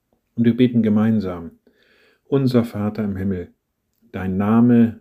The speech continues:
werde geheiligt, dein Reich komme, dein Wille geschehe wie im Himmel,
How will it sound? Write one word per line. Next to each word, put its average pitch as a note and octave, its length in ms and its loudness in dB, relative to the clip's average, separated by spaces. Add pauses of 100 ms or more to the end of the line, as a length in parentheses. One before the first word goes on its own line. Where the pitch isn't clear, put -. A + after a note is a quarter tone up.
(120)
werde G#2+ 240 -8
geheiligt, G2+ 760 -6 (540)
dein G2+ 200 -4
Reich A2+ 440 2
komme, A#2+ 440 2 (680)
dein A2 240 0
Wille C#3+ 220 2
geschehe B2+ 680 0
wie A#2 120 4
im G#2 120 0
Himmel, G2 400 -4